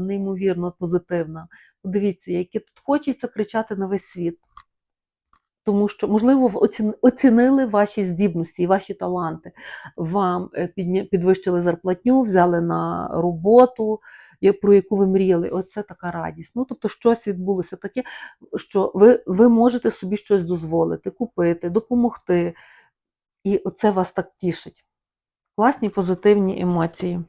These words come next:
А ми йдемо далі. Наступна карта. Ще одна карта. Овни для вас. Трійка посухів.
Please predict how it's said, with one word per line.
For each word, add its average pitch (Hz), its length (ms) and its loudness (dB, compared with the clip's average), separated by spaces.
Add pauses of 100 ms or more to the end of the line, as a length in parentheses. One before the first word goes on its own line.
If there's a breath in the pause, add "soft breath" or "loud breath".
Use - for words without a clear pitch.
(2750)
А 190 120 -2
ми 170 200 -2
йдемо 156 380 -2
далі. 262 420 4
Наступна 196 640 0
карта. 285 640 0 (1500)
Ще - 280 4
одна 175 240 4
карта. 370 640 6 (1400)
Овни 202 380 4
для 170 180 0
вас. 143 360 -6
Трійка 311 460 2
посухів. - 720 -8